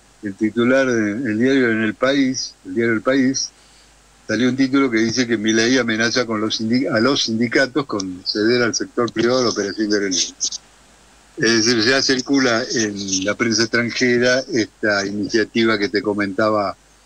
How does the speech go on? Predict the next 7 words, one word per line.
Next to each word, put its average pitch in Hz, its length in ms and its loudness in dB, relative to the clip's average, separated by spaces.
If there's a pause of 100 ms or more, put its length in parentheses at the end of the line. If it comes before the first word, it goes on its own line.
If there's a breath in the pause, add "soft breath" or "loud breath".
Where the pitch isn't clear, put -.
(360)
al 101 160 -4
comienzo, 117 840 0 (280)
de 98 460 -2
que 101 240 0
las 95 340 -2
low 107 380 0
cost 113 460 0